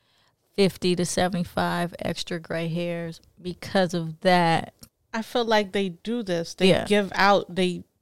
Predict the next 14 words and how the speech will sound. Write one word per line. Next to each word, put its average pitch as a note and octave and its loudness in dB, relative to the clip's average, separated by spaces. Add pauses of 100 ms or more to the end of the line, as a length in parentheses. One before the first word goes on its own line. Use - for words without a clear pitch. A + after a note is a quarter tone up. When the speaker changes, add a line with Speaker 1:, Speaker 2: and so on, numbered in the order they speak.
(160)
Speaker 2:
give F#3 -2
out F#3 4
free G3+ -8
crack G3+ -2
pipes G3+ -2
and F#3+ -6
things A3 -4
like G3+ 2
that F#3 2 (720)
to B3+ -4
make F#3+ -2
people, E3+ -6 (420)
to G#3 -6
make F3+ -6